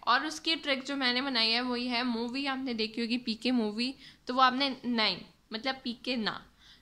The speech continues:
So यहाँ पर पी से है आपका पंजाब, के से है आपका कुमायूं, न से यानी एन से है नेपाल और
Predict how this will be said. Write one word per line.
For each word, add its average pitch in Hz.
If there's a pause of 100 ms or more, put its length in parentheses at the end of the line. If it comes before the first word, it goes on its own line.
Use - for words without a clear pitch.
So 330
यहाँ 294
पर 320 (140)
पी 330
से 330
है 311
आपका 269
पंजाब, 233 (300)
के 294
से 349
है 330
आपका 277
कुमायूं, 233 (480)
न 285
से 277
यानी 240
एन 277
से 320
है 277
नेपाल 233
और 233